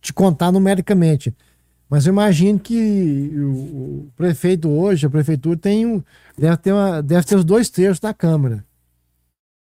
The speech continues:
Agora, como que ele tem, por que que ele tem, eu não sei, eu não, não sei que, que, é natural ter ou não ter, é, tem hoje. É,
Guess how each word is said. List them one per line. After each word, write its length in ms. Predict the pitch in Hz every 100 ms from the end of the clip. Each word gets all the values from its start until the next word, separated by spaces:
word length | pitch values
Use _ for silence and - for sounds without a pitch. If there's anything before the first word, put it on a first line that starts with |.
| -
Agora, 320 | 170 147 127 _ _ _ _ 170 170 - _ _ -
como 260 | 269 269
que 120 | -
ele 100 | 214
tem, 420 | 147 185 220 247 185
por 200 | 170 147
que 160 | 208
que 80 | 190
ele 120 | 190
tem, 200 | 139 196
eu 80 | 285
não 100 | 370
sei, 420 | 339 240 226 214
eu 60 | 165
não, 100 | 185
não 680 | 247 202 170 190 214 202 196
sei 220 | - 202
que, 200 | 165 175 _ -
que, 160 | 190 165 _ 190 175 175 143 _ _ - 160 -
é 80 | 165
natural 480 | 214 330 294 285
ter 360 | 208 180 151 110 - _
ou 80 | 151
não 140 | 170
ter, 360 | 147 170 143 131
é, 160 | 165 226
tem 300 | - 277 254
hoje. 400 | 196 170 139 135 - _ _ -
É, 480 | 139 139 139 131